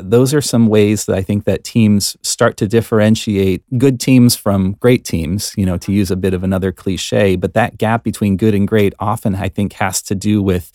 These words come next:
a level of curiosity and comfort that leaders have to transmit that to their teams, that we will, we will take risks together. We'll discuss them rationally and explicitly. We'll be open about the risks that we want to take. But the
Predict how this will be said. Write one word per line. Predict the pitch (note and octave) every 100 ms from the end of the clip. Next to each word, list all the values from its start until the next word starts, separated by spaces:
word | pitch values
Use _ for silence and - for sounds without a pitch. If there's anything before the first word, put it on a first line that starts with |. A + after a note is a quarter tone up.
| - _ _ _ -
a | G#2
level | A2 A#2 C#3+ C3+
of | A#2+ A2
curiosity | - B2 A#2 A2 A2 - A#2+
and | G#2 F#2+
comfort | - - D3+ - F#2
that | F#2 -
leaders | G#2 A#2 A2+ G2+
have | G2+ G2+ F#2+ -
to | -
transmit | - A#2 G#2+ F#2+ A2 A2
that | G2 -
to | G2+
their | G2
teams, | - A2 G#2+ A2 -
that | G2 - _ _ _ _
we | A#2+ B2+
will, | C3+ A#2
we | B2+
will | C3+
take | A2+ - C3 -
risks | G#2+ - - -
together. | D3 C3+ D3 D#3 D#3+
We'll | A2 G2+
discuss | G2+ - A#2+ G2 -
them | G#2+ G#2 G2+ F#2+
rationally | G2+ F#2+ G2+ - G#2+ A2+ A2+ A2
and | F2+ G2
explicitly. | F2+ - A2+ G#2+ A#2 A#2
We'll | A2
be | G2+ G2
open | G2 A#2+ A#2+
about | F#2+ F#2+ F#2+
the |
risks | G2 G2+ - -
that | - G2
we | G#2
want | G2 F#2
to |
take. | F2 F#2+ B2+ - - - _ _ -
But | G2+ F#2+
the | G#2+ G#2+ G2 F#2+